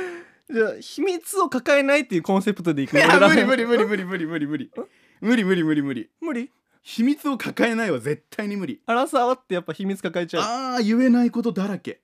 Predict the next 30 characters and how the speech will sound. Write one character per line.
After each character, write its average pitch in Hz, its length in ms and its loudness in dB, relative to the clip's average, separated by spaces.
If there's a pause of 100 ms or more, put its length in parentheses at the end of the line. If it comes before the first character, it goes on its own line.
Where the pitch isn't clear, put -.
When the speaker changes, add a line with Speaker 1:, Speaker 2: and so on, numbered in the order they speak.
(260)
Speaker 1:
あ、 - 280 -12 (640)
<laughs> - 720 -4
そ - 220 2
う 196 140 2
な 156 100 -6
ん？ 170 140 -14
Speaker 2:
お 190 280 4
う。 127 80 -6 (960)
Speaker 1:
言 240 240 2
え 269 60 6
な 453 160 2
い 294 60 -4
こ 247 120 0
と 254 120 -6
だ 269 120 4
ら 233 140 2
け。 143 100 -8
Speaker 2:
言 208 320 4
え 285 40 8
な 262 180 6
い 254 140 2
こ 233 160 -6
と 220 480 0
を 196 40 -4
言 165 160 -6
お 190 140 -2
う 185 60 -6
と 185 100 -4
し - 100 -10
て。 - 180 -10